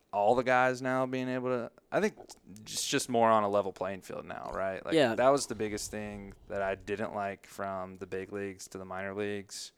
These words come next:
Speaker 1: was that there were some things that was com-, completely different. And the money and the,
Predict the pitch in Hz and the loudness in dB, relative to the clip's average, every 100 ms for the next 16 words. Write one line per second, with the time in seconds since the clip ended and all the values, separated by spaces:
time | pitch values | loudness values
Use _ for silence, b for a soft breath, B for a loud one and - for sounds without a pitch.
0 | b b b b b - 101 95 101 98 | b b b b b -6 -4 2 4 4
1 | - 107 110 104 - 107 - 104 101 - | 2 2 4 4 0 -4 -4 -6 -4 -6
2 | 101 92 98 - - - - - 113 120 | -4 -4 -6 -10 -20 -20 -18 -12 -4 -2
3 | 104 98 92 - 117 - 180 170 143 135 | 0 0 -2 -2 -4 -2 2 6 6 4
4 | 131 123 113 | 0 0 -2